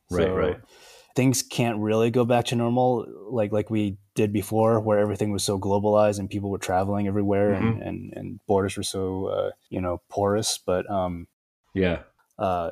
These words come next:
Speaker 2: you know, speaking of China, like, some of my projects have been delayed, like my books and some other, other products. Um, you know, I was supposed to have a book out by now, but, uh, you know, the, the factories were shut down and
Speaker 1: The printing of
Speaker 2: uh,
Speaker 1: it?
Speaker 2: yeah, now that they're going back to work,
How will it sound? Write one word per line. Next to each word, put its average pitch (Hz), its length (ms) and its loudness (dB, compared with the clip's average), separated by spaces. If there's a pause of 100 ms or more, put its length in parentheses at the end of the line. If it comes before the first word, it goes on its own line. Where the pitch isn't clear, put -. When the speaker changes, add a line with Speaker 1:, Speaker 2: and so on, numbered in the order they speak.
Speaker 2:
you 135 80 4
know, 113 80 4
speaking 113 300 2
of 95 80 -4
China, 127 360 4
like, 98 260 -2 (100)
some 107 280 -2
of 104 40 -2
my 95 100 -2
projects 117 480 2
have 101 180 0
been 92 480 -4 (340)
delayed, 107 480 2
like 95 220 -4
my 95 120 -2
books 113 640 0
and 90 140 -6
some 104 160 -4
other, 101 200 -2 (180)
other 95 460 2 (100)
products. 101 720 2 (160)
Um, 85 440 -4 (200)
you - 100 -6
know, 95 60 0
I - 20 0
was 90 80 -4
supposed 117 160 2
to 113 60 4
have 101 100 2
a 92 40 -6
book 101 300 0
out 90 220 -2
by 87 160 -2
now, 90 360 -2
but, 90 240 -6 (160)
uh, 95 280 0
you 98 100 0
know, 90 80 0
the, 95 260 -2
the - 80 -4
factories 95 440 0
were 92 80 -4
shut - 260 -4
down 92 340 0
and 87 140 -8 (300)
Speaker 1:
The 98 80 -6
printing 101 320 0
of 98 160 0
Speaker 2:
uh, - 20 0
Speaker 1:
it? 104 140 -6 (180)
Speaker 2:
yeah, 117 240 2
now 120 220 4
that 117 160 2
they're 110 100 -2
going 110 180 -2
back 107 180 0
to 127 100 2
work, 151 340 4